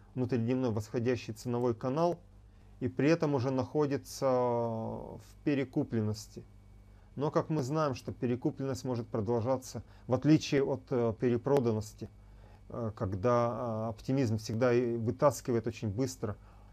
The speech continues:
из перепроданности, по кра-, и такими скачками. А, в перекупленности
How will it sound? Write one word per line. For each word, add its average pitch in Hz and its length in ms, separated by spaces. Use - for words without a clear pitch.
из 113 160
перепроданности, 127 840
по - 120
кра-, 135 140
и 127 180
такими 123 340
скачками. 113 680
А, 107 400
в - 160
перекупленности 135 880